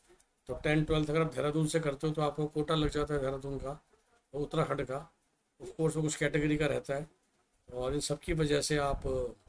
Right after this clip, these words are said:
competition है, मतलब हिमाचल जैसा नीचे नहीं है। Okay, so best wishes, keep watching this channel, Subscribe कीजिए channel को, आपको ऐसे analysis, analysis regularly मिलते रहेंगे,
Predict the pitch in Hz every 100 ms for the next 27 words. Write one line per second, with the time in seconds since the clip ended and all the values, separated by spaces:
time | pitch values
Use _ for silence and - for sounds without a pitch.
0 | _ _ - - - _ _ _ _ _
1 | _ _ _ - 151 160 165 165 156 123
2 | 110 - 139 123 143 143 160 147 147 151
3 | 156 - - - _ _ _ - 139 151
4 | 165 135 117 110 104 _ _ _ _ _
5 | - 156 156 208 196 160 160 160 175 -
6 | 214 - - _ _ _ _ - 170 160
7 | 156 175 175 160 175 170 185 220 220 _
8 | _ _ - - 151 160 165 165 170 165
9 | 165 170 165 170 160 175 190 - _ _
10 | 139 139 156 151 143 156 151 - - 147
11 | 151 156 - 156 151 151 160 156 147 147
12 | 151 156 147 143 165 160 160 165